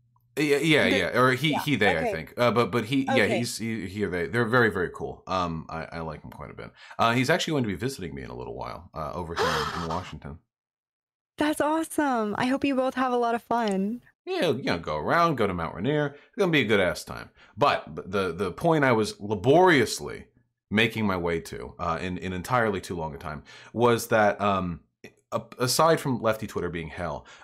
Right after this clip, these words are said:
Speaker 1: right-leaning spaces, right-leaning social spaces, you know, a very right-leaning social spaces, 'cause I'm very left-leaning, you know, I'm, I'm pretty far left, but very right-leaning social spaces like four chan,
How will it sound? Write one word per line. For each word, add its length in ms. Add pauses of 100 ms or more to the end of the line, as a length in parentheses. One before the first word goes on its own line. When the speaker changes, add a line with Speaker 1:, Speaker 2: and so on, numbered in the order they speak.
(120)
Speaker 1:
right-leaning 800
spaces, 600
right-leaning 500
social 480
spaces, 600
you 80
know, 260
a 100
very 480
right-leaning 540
social 340
spaces, 360
'cause 140
I'm 140
very 240
left-leaning, 580
you 60
know, 100
I'm, 220
I'm 200 (200)
pretty 420
far 320
left, 280 (280)
but 120
very 200
right-leaning 460
social 320
spaces 440
like 200
four 240
chan, 520